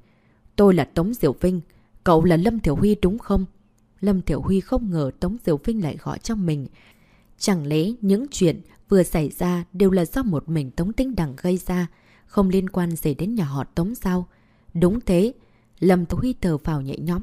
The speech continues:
và mỉm cười. Có vẻ như anh đã nghĩ quá nhiều rồi. "Gặp nhau một lần đi, tôi ở nhà họ Tống chờ cậu." Nói xong Tống Diệu Vinh cúp máy.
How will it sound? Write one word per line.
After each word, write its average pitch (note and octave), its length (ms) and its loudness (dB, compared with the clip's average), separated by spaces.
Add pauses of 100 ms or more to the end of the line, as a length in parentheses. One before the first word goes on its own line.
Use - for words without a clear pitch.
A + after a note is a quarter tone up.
(100)
và A3 120 0
mỉm D#3+ 360 -2
cười. D3 280 -2 (340)
Có - 180 -2
vẻ D#3+ 180 2
như F3+ 420 -2 (120)
anh F3 140 -4
đã A#3 100 0
nghĩ G#3+ 320 -4
quá F3 160 -4
nhiều G3+ 320 -2
rồi. C#3+ 280 -4 (480)
"Gặp F3 300 -2
nhau E3+ 240 2
một E3 280 -2
lần D3 220 -2
đi, F3 220 0 (200)
tôi A#3 180 6
ở F3 60 0
nhà D3+ 220 -2
họ C3+ 180 -2
Tống F#3+ 400 -4
chờ C#3 220 -2 (100)
cậu." C#3+ 180 -2 (580)
Nói F3+ 220 0
xong E3+ 380 -4
Tống G3 260 -4
Diệu D#3 220 -2
Vinh F#3+ 220 -4
cúp - 260 -6
máy. F#3 260 -2